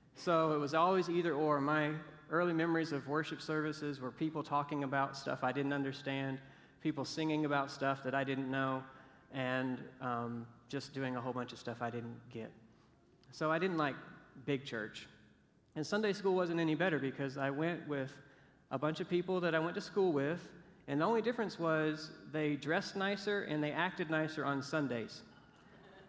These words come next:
But during the week, they were mean to me. And <laughs> that sounds so, so sad. Um, and yet it, it was sad because I,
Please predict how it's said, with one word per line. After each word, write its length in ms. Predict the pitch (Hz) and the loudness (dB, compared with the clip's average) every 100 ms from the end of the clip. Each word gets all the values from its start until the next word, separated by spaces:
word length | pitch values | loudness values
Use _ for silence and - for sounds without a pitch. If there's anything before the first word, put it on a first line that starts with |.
| - | 2
But 240 | 151 147 | 2 4
during 280 | 160 180 175 | 2 4 4
the 80 | 151 | 4
week, 360 | 160 180 170 | 6 6 6
they 100 | 147 | 2
were 160 | 143 135 | 2 2
mean 320 | 135 147 147 | 4 4 4
to 100 | 139 | 2
me. 280 | 131 120 117 120 - - - - - - - - - - - | 0 -2 -6 -10 -16 -20 -20 -20 -20 -20 -20 -20 -20 -20 -10
And 360 | 147 143 139 139 - - - - | -2 0 0 -4 -6 -12 -12 -12
<laughs> 480 | - - - - | -12 -14 -20 -18
that 120 | - - - - - - - - - - - - | -14 -14 -14 -16 -16 -16 -18 -18 -18 -18 -16 -12
sounds 360 | - 147 151 | -4 -2 -2
so, 200 | - 156 143 - | 0 0 -2 -10
so 240 | - 160 160 | -4 0 0
sad. 400 | - 139 123 - - - 262 - - | 0 -2 -2 -6 -12 -10 -10 -6 4
Um, 540 | 190 190 190 185 190 - - - - - - - - - - - | 6 8 6 4 0 -4 -6 -6 -8 -10 -10 -12 -14 -14 -16 0
and 180 | 185 220 | 4 6
yet 140 | 196 240 | 8 8
it, 120 | 220 - | 6 4
it 220 | 196 175 | 4 6
was 320 | 202 294 262 | 4 4 2
sad 360 | - 165 147 139 | 2 4 4 2
because 420 | 156 190 185 165 | 2 4 4 2
I, 400 | 170 185 180 | 2 4 2